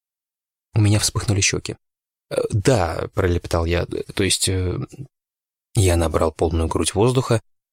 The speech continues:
"Э, в прошлом году отца уволили из университета Беркли, и я лишился льгот. Пришлось оставить учебу. Э, с тех пор ищу работу. Но опыт участия в избирательных кампаниях у меня есть. Я два года летом работал в коалиции избирателей за свободную Америку".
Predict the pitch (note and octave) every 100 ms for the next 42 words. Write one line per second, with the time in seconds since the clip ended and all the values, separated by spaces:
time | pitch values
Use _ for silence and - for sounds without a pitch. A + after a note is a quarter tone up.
0 | - - E3 - E3+ E3 D3 C#3+ C#3+ C#3
1 | F3 D3 - G#2+ - - B2 A2 A#2+ G#2+
2 | G2+ - G#2+ G#2+ G2+ G#2+ - G#2 G#2+ B2
3 | D#3 - F2+ - G2+ C3 B2+ G#2 G2 -
4 | G2+ - F2+ F2 E2+ D#2 - _ _ _
5 | _ _ _ - B2+ - B2+ - - G#2+
6 | F2+ F2 - E2+ E2 - _ _ - -
7 | - - C3+ - C#3 E3 - C3+ A2+ F#2
8 | F2 F2+ - _ _ C3 C#3 - D#3+ D3
9 | C3+ C3 D3+ C3+ A#2+ A2 G#2 A#2+ A#2 G#2+
10 | G#2 A2+ A#2 D3 A2 - G2+ G#2+ F#2+ D#2+
11 | - - - _ _ _ - A2 G#2+ G2
12 | A#2+ A#2+ A#2 B2 G2+ A2+ G2+ F#2 F#2+ A2+
13 | G2 - F#2 F#2+ - G2 F#2 G2 A#2 -
14 | G2 F2+ F#2 G2 F2 F#2+ F#2+ F2+ D#2+ -
15 | -